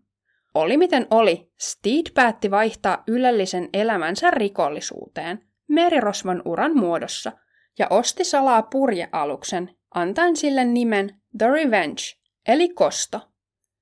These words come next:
Nimi oletettavasti valittiin sen mukaan, mikä kuulostaisi uhkaavalta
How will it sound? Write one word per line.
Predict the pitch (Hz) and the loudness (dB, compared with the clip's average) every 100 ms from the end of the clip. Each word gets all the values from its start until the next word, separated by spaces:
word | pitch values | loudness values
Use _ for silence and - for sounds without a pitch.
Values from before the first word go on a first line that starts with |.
| _ _ - | _ _ -2
Nimi | 185 226 330 | 2 4 4
oletettavasti | 220 214 202 202 190 185 175 - 190 185 | 4 4 4 2 -2 -4 -4 -4 -6 -2
valittiin | 190 226 214 - 175 175 | 0 2 -2 -4 -4 -4
sen | - 220 208 | -2 -2 -2
mukaan, | 180 175 180 175 190 _ - | -4 -2 -2 -2 -4 _ -14
mikä | - - 320 | -8 -2 0
kuulostaisi | 330 330 320 285 214 196 196 | 2 2 2 0 -2 -2 0
uhkaavalta | 214 220 - - 190 190 180 185 | -2 -2 -4 -2 0 2 0 0